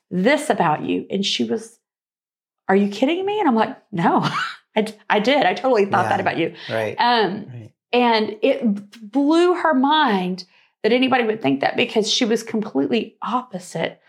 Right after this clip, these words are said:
Speaker 1: of my perception. And my perception was just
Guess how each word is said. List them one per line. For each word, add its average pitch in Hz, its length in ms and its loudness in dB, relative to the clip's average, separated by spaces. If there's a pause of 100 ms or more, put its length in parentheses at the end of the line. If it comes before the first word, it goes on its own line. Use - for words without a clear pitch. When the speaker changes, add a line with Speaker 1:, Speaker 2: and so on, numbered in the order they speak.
(360)
Speaker 1:
of 190 600 4 (840)
my 202 300 4
perception. 208 640 -2
And 180 140 2
my - 140 2
perception - 580 -4
was 190 180 -8
just - 280 -6